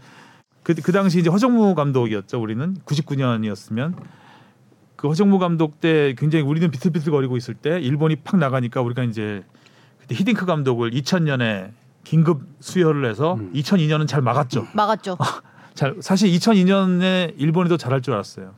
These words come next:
Speaker 3: 음.
Speaker 1: 대부분의 축구 기자는 물론이고 전문가들도 일본이 너무나 이, 그 준비를
Speaker 3: 준비를
Speaker 1: 많이
Speaker 3: 잘했으니까.
Speaker 1: 해놨기 때문에 근데 사실 다행이었죠, 굉장히 우리 입장에서는. 근데 이제 갈수록 시간이 갈수록 그 이어지는 걸 보면,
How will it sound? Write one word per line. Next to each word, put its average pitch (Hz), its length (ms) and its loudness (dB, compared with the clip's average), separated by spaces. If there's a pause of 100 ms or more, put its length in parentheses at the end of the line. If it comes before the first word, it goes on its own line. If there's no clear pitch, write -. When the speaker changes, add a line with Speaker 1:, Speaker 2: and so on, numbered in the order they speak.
(140)
Speaker 3:
음. 185 280 -6
Speaker 1:
대부분의 196 440 4
축구 185 460 -2
기자는 170 360 2
물론이고 131 540 0 (220)
전문가들도 143 760 2 (360)
일본이 196 360 4
너무나 214 500 4
이, 151 240 -4 (200)
그 147 260 -2
준비를 - 0 -
Speaker 3:
준비를 196 340 4
Speaker 1:
많이 151 160 2
Speaker 3:
잘했으니까. 190 200 0
Speaker 1:
해놨기 175 280 2
때문에 127 520 0 (560)
근데 147 100 -4
사실 180 580 2 (140)
다행이었죠, 147 680 2
굉장히 101 420 -6
우리 110 160 -4
입장에서는. 107 580 -6 (520)
근데 196 200 4
이제 170 260 2 (200)
갈수록 196 500 0 (220)
시간이 226 380 0
갈수록 160 500 0 (240)
그 120 460 -4
이어지는 170 420 2
걸 156 140 0
보면, 117 500 -2